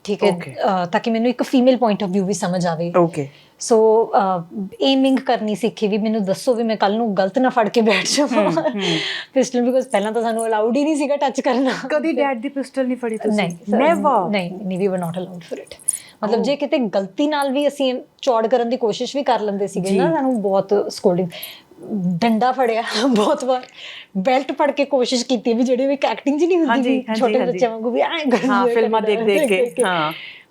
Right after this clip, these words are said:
Speaker 1: But, uh, we were never allowed to touch weapon।
Speaker 2: Okay।
Speaker 1: ਹਮ।
Speaker 2: But ਕੀ ਤੁਹਾਡੇ ਫਾਦਰ ਤੁਹਾਡੀ ਜ਼ਿੰਦਗੀ ਦੇ ਹੀਰੋ ਨੇ?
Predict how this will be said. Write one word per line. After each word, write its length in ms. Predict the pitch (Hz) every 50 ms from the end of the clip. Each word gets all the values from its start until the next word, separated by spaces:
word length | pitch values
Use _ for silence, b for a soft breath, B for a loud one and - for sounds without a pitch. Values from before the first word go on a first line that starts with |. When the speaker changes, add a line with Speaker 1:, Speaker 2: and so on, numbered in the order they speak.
| -
Speaker 1:
But, 480 | 196 226 220 214 - 220 226 240 - 247
uh, 80 | 226 226
we 280 | 233 - 220 196 240
were 120 | 220 214 202
never 220 | 196 175 185 185 175
allowed 220 | 180 180 165 160 160 - 196
to 20 |
touch 340 | 165 180 160 - - 202 -
weapon। 180 | - - - - - - _ - - - _ - 135
Speaker 2:
Okay। 360 | 143 139 - 170 175 202 254 - 190 208
Speaker 1:
ਹਮ। 100 | 202 185 180 175
Speaker 2:
But 380 | 180 - 180 180 175 175 - 170
ਕੀ 160 | - 226 220
ਤੁਹਾਡੇ 240 | 214 214 202 196 190
ਫਾਦਰ 280 | - 180 175 170 175
ਤੁਹਾਡੀ 240 | 165 175 170 165 175
ਜ਼ਿੰਦਗੀ 380 | 170 170 170 170 165 160 165 170
ਦੇ 80 | 170
ਹੀਰੋ 280 | 170 190 202 185 180 185
ਨੇ? 180 | 196 202 214